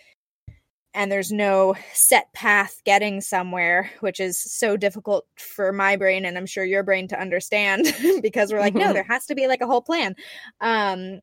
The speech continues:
Speaker 1: is that, you know, it can all work its way, like, weave its way together. So, you know, directing will bring up things and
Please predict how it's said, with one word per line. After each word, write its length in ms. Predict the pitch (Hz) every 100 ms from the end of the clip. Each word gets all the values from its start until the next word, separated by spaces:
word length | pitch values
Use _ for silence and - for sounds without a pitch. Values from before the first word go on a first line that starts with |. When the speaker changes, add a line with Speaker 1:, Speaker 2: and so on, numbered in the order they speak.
| -
Speaker 1:
is 180 | 226 208
that, 240 | 214 -
you 100 | 220
know, 80 | 196
it 160 | 202 -
can 160 | 233 -
all 600 | - 202 202 196 190 190 - _ _ _ _ _ _ _ _ _ _ _ - -
work 300 | 220 233 226
its 180 | 208 208
way, 380 | 208 196 190
like, 180 | 175 180
weave 220 | 196 214
its 160 | 196 -
way 300 | 190 190 175 -
together. 640 | 190 180 208 135 98 107
So, 200 | - 180
you 140 | 180 180
know, 140 | 175
directing 480 | 180 185 - 190 190
will 180 | 247 247
bring 220 | 202 185
up 120 | -
things 420 | - 175 - 196
and 180 | 190 180